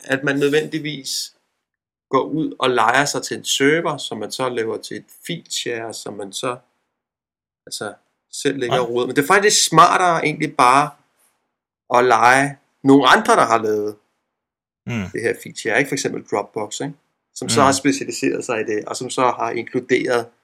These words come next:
Speaker 1: alle de her backup-ting og, og bekymringer
Speaker 2: Mm.
Speaker 1: i, i selve den løsning.
Speaker 2: Ja.
Speaker 1: Øhm.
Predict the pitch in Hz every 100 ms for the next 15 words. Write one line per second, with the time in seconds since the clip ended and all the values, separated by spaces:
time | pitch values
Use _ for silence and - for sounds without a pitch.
0 | _ _ _ _ _ - 113 117 113 117
1 | - 107 104 - - 127 107 - 101 -
2 | - 113 117 - - 113 - 113 - _
3 | _ _ _ - 123 90 143 143 156 -
4 | 117 120 107 87 92 - _ _ _ _
5 | _ _ 107 - _ _ _ _ _ _
6 | _ _ _ - 104 101 101